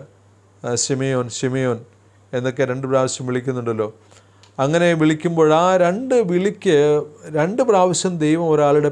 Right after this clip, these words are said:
പേര് ഒരേ സെൻറ്റൻസിൽ തന്നെ വിളിക്കുമ്പോൾ, ഒരേ തവണ തന്നെ വിളിക്കുമ്പോൾ അതിന് പ്രത്യേക അർത്ഥമുണ്ടെന്നാണ് ബൈബിൾ പണ്ഡിതന്മാർ,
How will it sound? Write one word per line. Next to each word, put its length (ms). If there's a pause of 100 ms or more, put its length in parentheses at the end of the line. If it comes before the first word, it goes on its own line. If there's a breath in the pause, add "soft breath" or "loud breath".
പേര് 340
ഒരേ 340 (160)
സെൻറ്റൻസിൽ 540
തന്നെ 260
വിളിക്കുമ്പോൾ, 540 (520 soft breath)
ഒരേ 180
തവണ 260
തന്നെ 200
വിളിക്കുമ്പോൾ 500 (500 soft breath)
അതിന് 160
പ്രത്യേക 380
അർത്ഥമുണ്ടെന്നാണ് 760
ബൈബിൾ 340
പണ്ഡിതന്മാർ, 640